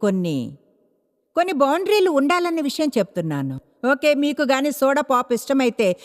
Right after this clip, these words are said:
తినకుండా రోజుకి మూడు తాగకండి, వారానికి మూడు తాగండి. వారానికోసారి పాస్తా తినండి.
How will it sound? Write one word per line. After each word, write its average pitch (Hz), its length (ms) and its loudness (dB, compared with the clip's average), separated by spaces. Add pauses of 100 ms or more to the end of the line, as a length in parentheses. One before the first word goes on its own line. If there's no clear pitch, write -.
(160)
తినకుండా 330 380 2
రోజుకి 311 380 2
మూడు 311 300 2
తాగకండి, 262 540 0
వారానికి 285 500 0
మూడు 294 300 4
తాగండి. 135 520 -4 (4000)
వారానికోసారి 349 840 -4
పాస్తా 277 420 -4
తినండి. 127 640 -8